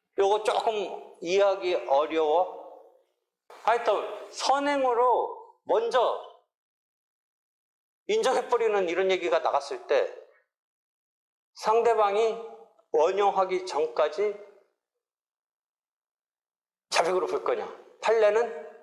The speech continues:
자백으로 보지 않는다. 원용까지 있어야 자백이 된다. 그러니까 선행이긴 하지만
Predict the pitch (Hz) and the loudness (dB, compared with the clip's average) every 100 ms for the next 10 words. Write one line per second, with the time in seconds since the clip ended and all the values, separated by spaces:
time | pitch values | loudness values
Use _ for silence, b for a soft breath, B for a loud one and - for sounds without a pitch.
0 | - _ - 131 165 147 156 208 - - | -20 _ -6 -2 0 0 0 0 -2 -16
1 | - - - 135 - 165 185 - - - | -20 -20 -6 -6 -4 -4 -4 -8 -16 -20
2 | _ - - 151 139 110 101 - - _ | _ -6 -4 -2 -4 -6 -10 -14 -20 _
3 | _ _ _ _ _ _ _ _ _ _ | _ _ _ _ _ _ _ _ _ _
4 | _ _ _ _ _ _ _ _ _ _ | _ _ _ _ _ _ _ _ _ _
5 | _ - 156 190 208 185 190 185 165 156 | _ -2 0 2 2 2 0 0 -4 -4
6 | 180 185 190 - 131 143 135 117 98 - | 0 2 0 -2 -2 0 -2 -2 -4 -4
7 | 190 220 220 220 - - - 269 285 277 | -2 2 0 0 -12 -6 -2 0 2 0
8 | 240 233 220 233 233 233 247 240 | 2 2 2 0 0 2 2 0